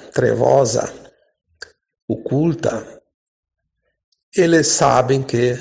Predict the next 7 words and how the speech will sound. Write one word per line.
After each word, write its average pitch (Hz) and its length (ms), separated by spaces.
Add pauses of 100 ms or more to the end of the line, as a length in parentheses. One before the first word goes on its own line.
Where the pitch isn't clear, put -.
(140)
o 156 120
tempo 127 420 (160)
terminou. 120 580 (2000)
As 139 160
entidades 113 800
não 208 560
físicas - 1160